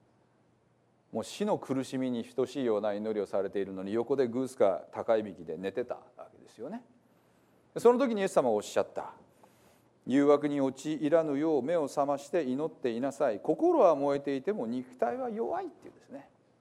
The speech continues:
心は燃えていても肉体は弱いんだと。えー、まさにこの言葉は私たちの、お、弱さというものを、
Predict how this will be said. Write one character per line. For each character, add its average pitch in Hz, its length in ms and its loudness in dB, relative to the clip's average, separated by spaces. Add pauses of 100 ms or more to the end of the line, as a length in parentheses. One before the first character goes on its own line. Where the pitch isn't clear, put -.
(120)
心 185 340 -4
は 139 180 2
燃 135 260 -6
え - 20 -16
て 139 160 -6
い 131 40 -10
て 196 120 -10
も 220 100 -10
肉 135 280 -12
体 214 220 -6
は 269 120 -8
弱 269 280 -6
い 370 80 -8
ん 269 60 -8
だ 120 140 -2
と。 85 240 -6 (800)
え 123 60 0
ー、 135 840 4 (540)
ま 180 240 4
さ 247 180 -4
に 226 120 -6
こ 185 160 -2
の 185 80 -4
言 180 120 0
葉 180 240 0
は 151 480 6 (240)
私 120 320 0
た 120 140 0
ち 104 300 -8 (200)
の、 113 140 -4
お、 95 840 -4 (120)
弱 113 260 2
さ 98 160 -8
と - 160 -16
い 90 100 -12
う 92 60 -14
も 90 140 -14
の 90 60 -12
を、 101 460 -4